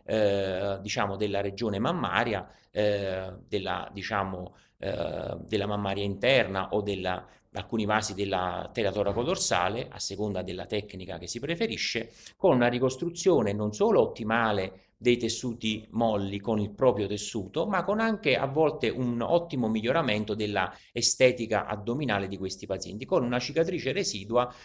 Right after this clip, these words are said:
sovrapubblica che somiglia a quella del taglio cesareo, solo leggermente più lunga. Ovviamente,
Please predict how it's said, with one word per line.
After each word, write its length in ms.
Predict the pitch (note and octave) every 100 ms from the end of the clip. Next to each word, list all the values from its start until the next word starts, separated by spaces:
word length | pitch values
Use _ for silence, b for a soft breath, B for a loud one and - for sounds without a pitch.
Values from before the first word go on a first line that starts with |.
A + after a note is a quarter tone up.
| B
sovrapubblica 1120 | - C3 B2 E3+ A#2+ A2 B2 B2+ A#2+ G#2 - -
che 100 | B2
somiglia 440 | A2+ B2 C#3 A2+
a 20 | G#2
quella 260 | B2+ A2
del 400 | G#2 G2+ G2 F#2+
taglio 240 | - A2 A2
cesareo, 720 | F3+ G3 - F#2+ G#2+ G#2+ -
solo 280 | - - A#2+
leggermente 640 | G#2 G2 A#2+ G#2 G2+ -
più 160 | - G2
lunga. 400 | F2+ D#2+ E2 -
Ovviamente, 720 | - C3 D#3 F#3+ G3+ G3+ C3